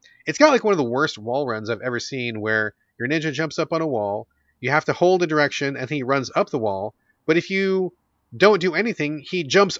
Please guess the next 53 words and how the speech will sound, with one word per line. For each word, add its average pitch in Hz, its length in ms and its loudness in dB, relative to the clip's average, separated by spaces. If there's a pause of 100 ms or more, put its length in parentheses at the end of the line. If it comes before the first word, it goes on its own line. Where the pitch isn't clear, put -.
(120)
off 208 280 8
the 196 80 4
wall 175 240 4
backwards 135 600 0
at 135 140 -6
the 135 80 -6
height 156 180 0
of 147 60 0
his 113 100 -4
jump, 107 320 -6
and 117 100 -6
it 120 60 -6
goes 180 260 4
really 156 140 0
quickly. - 440 -6 (380)
And 143 120 0
at 127 60 -2
one 165 180 0
point 185 220 -2
in 160 60 -2
the 151 80 -4
tutorial, 175 400 0
you 143 120 -2
need 156 120 0
to, 147 160 0 (100)
to 143 160 -6
run 143 200 2
up 151 80 -2
a 156 60 -4
wall, 147 340 4
but 139 160 -2
then 147 160 -4
land 135 300 -2
on 123 80 -4
a 107 40 -10
platform. 139 540 -6 (420)
And 147 120 -4
he 185 160 -4
kept - 340 -2 (100)
motherfucking 196 840 -4
jumping 196 640 0
backwards 180 640 0
over 196 260 2
the 180 80 -4
platform 185 540 -6
over 190 420 0
and 123 100 -4
over 170 440 -4
and 107 80 -12
over. 175 360 -4
And 127 80 -4
I'm 151 80 -4
like, 170 240 -2